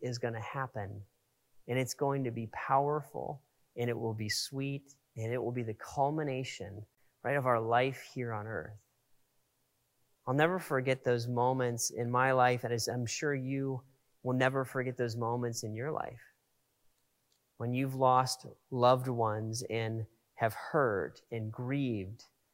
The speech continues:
and the reality of eternity hits at a different gear, a different level. That's where the, that's where the Thessalonians were.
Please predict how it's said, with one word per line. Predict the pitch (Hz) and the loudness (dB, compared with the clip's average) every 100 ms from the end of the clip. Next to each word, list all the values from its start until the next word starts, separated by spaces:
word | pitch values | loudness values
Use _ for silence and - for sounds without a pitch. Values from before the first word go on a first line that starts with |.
| _ _ - | _ _ 0
and | 131 | 2
the | 127 | 2
reality | 123 123 127 135 160 170 175 151 | 2 2 6 8 8 6 4 2
of | 135 | 2
eternity | 120 - - 165 151 131 117 110 - | -4 -8 -6 -2 -2 -2 -4 -6 -4
hits | 143 139 - - - _ _ _ _ - | -4 -4 -6 -8 -10 _ _ _ _ -4
at | 135 | -2
a | |
different | 127 120 120 151 147 156 139 - _ - | -2 -4 2 2 4 0 -4 -6 _ -10
gear, | 117 117 110 107 113 | -6 -2 -2 -4 -4
a | |
different | 120 139 165 107 | -2 -2 -2 -2
level. | 123 120 113 113 110 _ _ _ _ _ _ _ _ _ _ _ _ _ _ _ _ - | -2 -2 -4 -10 -16 _ _ _ _ _ _ _ _ _ _ _ _ _ _ _ _ -16
That's | - | 0
where | 175 | 4
the, | 156 147 131 | 6 6 4
that's | 139 156 | 0 0
where | 175 | 0
the | 147 | 2
Thessalonians | 143 127 - 123 156 113 92 - | 2 2 2 0 0 -2 -6 -10
were. | - 123 | -12 -12